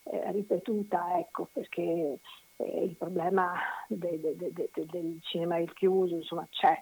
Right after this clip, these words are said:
ecco. Però, ti dico, a, a, io ho fatto l'ultima proiezione, l'ho fatta il due di ottobre a Rovigo ed era al chiuso. E lì le persone erano, si sentivano tranquillissime, ecco, c'erano ovviamente tutti i dispositivi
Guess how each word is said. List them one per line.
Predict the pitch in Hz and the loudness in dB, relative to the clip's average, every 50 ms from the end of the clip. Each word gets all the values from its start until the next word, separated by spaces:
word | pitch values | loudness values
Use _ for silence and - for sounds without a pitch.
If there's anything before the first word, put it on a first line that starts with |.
| - _ | -4 _
ecco. | - 180 160 - - - - - - - - - - - - - - - - - - - - - - | -4 -4 -4 -4 -8 -16 -16 -16 -16 -16 -18 -20 -20 -20 -20 -20 -20 -20 -20 -20 -20 -20 -20 -14 6
Però, | - 269 262 254 - - 202 214 196 185 247 254 240 208 | 10 10 12 12 10 8 6 4 2 -2 -6 -10 -10 -10
ti | 254 | -6
dico, | 254 262 226 - 226 - - | -6 -6 2 4 2 2 4
a, | - 208 208 202 - - | 2 2 2 2 2 6
a, | 220 226 | 8 8
io | 233 226 233 233 240 - 247 240 269 294 | 8 8 6 4 2 0 2 4 6 6
ho | 302 | 6
fatto | 302 269 247 254 - 254 233 | 8 6 6 6 8 8 8
l'ultima | 233 233 233 233 254 285 320 - 285 277 254 | 8 8 6 4 6 6 6 6 6 4 4
proiezione, | 247 254 240 240 233 240 - 330 339 320 | 6 10 10 10 10 10 6 4 6 6
l'ho | 269 | 6
fatta | - - 226 - 240 | 6 4 2 4 2
il | 233 208 | 2 2
due | 208 247 247 233 | 4 4 4 4
di | - 233 | 6 2
ottobre | 226 233 - _ 240 220 226 220 233 302 381 403 - - - _ _ _ _ | 0 -2 0 _ 2 4 4 6 6 6 6 6 2 -4 -14 _ _ _ _
a | 196 185 185 180 180 180 | 2 2 4 4 2 0
Rovigo | 185 202 190 208 208 196 214 359 480 - - _ _ _ | 0 0 0 0 -2 0 0 -2 -2 -2 -8 _ _ _
ed | _ - 233 196 | _ 2 4 6
era | 175 180 | 6 6
al | 202 208 - | 4 2 -2
chiuso. | - 180 180 196 220 214 196 190 - - - - 147 | -6 -8 -6 -6 -6 -6 -6 -8 -8 -10 -14 -6 4
E | 135 240 | 6 6
lì | 233 262 | 8 8
le | 311 370 | 8 8
persone | - 269 262 269 262 262 285 285 | 8 6 4 4 4 4 6 8
erano, | 240 233 240 233 214 214 208 | 8 8 6 4 2 0 -2
si | - 226 | -8 -2
sentivano | 202 233 226 220 254 262 277 277 | 2 2 4 6 8 8 8 6
tranquillissime, | - - 226 208 202 - 220 196 214 247 277 - - - - 214 202 190 190 202 | 4 2 0 -2 0 0 -2 0 2 2 2 2 0 -2 0 2 2 4 4 2
ecco, | 202 - 202 180 | 2 2 0 0
c'erano | - - 240 226 214 220 220 214 - - - - - | 4 4 4 4 6 4 4 2 0 -8 -18 -14 -6
ovviamente | - - 208 226 226 233 247 254 247 247 208 - | 2 6 8 8 10 10 8 8 6 4 2 2
tutti | - 269 269 - - - | 0 -4 -4 -4 -4 -4
i | 220 | -2
dispositivi | 190 214 208 - - 226 214 220 190 - 254 254 254 226 233 226 220 | -2 -2 -2 2 2 4 4 4 0 -2 0 0 2 2 2 2 2